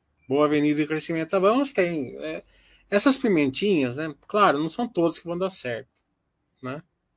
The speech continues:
É, não tem como você falar assim que tu-, né? Não tem. Você, a gente, é, estudou, assim, um, um leque, assim, umas vinte, mas, né?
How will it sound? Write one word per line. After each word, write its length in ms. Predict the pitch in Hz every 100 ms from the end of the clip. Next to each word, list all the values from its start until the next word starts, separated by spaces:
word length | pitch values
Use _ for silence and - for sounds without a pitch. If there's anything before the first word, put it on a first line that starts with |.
| - _ _ _ _ _
É, 580 | - 123 123 123 113 - _ _ _ _ _ _ _ _
não 200 | - 143
tem 220 | 131 147 156
como 240 | 139 139
você 120 | 135
falar 160 | 127 127
assim 180 | - 123
que 120 | 123
tu-, 280 | - - 117 -
né? 180 | 120 120
Não 140 | 127
tem. 380 | 127 135 110 95
Você, 400 | - 110 104 101 _ _ _
a 80 | 113
gente, 480 | 120 131 165 127 127 _ _ _ -
é, 420 | 120 120 113 113 -
estudou, 580 | - 147 123 135 147
assim, 240 | 113 - 131
um, 380 | 120 110 113 120
um 40 |
leque, 400 | 117 123 131 -
assim, 200 | - 120
umas 280 | 120 120 101
vinte, 440 | 113 131 185 190
mas, 480 | 120 104 104 - - 107
né? 340 | 104 110